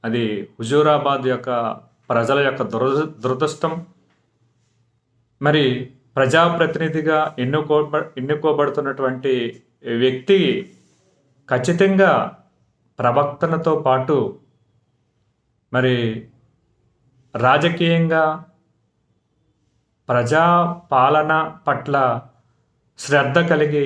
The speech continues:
ప్రజలకు ఏది అవసరమో దాన్ని చేసుకుంటూ ప్రజల కోసం మరి నిరంతరం ఆలోచించే నాయకుల్ని ఎన్నుకోవాలి తప్పించి ఈ విధమైనటువంటి బ్లాక్‌మెయిల్ నాయకులను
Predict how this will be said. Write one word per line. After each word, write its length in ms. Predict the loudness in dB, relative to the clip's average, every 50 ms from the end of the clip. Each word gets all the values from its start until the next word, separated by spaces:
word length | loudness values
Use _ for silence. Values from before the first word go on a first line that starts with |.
| -2 -4
ప్రజలకు 580 | -4 -2 -2 0 0 2 0 0 0 -2 -2
ఏది 380 | 0 2 2 2 2 0 0 0
అవసరమో 560 | 2 2 0 -2 -2 -4 -4 -2 -2 -4 -4
దాన్ని 280 | -2 -2 -2 -2 -2 -4
చేసుకుంటూ 600 | -4 -4 -4 -4 -6 -10 -12 -12 -8 -6 -4 -4 -4 -4 -8 _ _ _ _ _ _ _ _ _ _ _ _ _ _ _ _ _ _
ప్రజల 280 | -2 0 2 2 2 2
కోసం 400 | 2 2 2 2 2 2 2 0 0 -2 -4 -6 -8 -14 _ _ _ _ _ _ _ _ _ _ _ _ -4
మరి 220 | -2 0 0 0 0 0 -2 -6 -6 -4
నిరంతరం 500 | -2 2 2 2 2 2 0 0 0 2
ఆలోచించే 520 | 2 2 2 0 -2 -2 -6 -8 -6 -6 -4
నాయకుల్ని 580 | -2 -2 -2 -2 -2 -2 -2 -4 -4 -2 -4 -4 -4
ఎన్నుకోవాలి 420 | -4 -4 -4 -2 -2 -2 -2 -4
తప్పించి 500 | -6 -10 -8 -10 -12 -12 -8 -6 -6 -4 -4 -8 -12 _ _ _ _ _ _ _ _ _ _ _ _ _ -4
ఈ 120 | -2 2
విధమైనటువంటి 960 | 2 2 2 2 0 0 0 0 -2 -2 -2 -2 -2 -4 -2 -2 0 0 0 0 -2
బ్లాక్‌మెయిల్ 800 | -2 0 2 4 2 2 2 -2 -6 -4 0 2 2 2 2 0 -4 -6 -8 -14 _ _ _ _ _ _ -4
నాయకులను 680 | 0 2 2 2 2 0 0 0 -2 -2 -2 -2 -4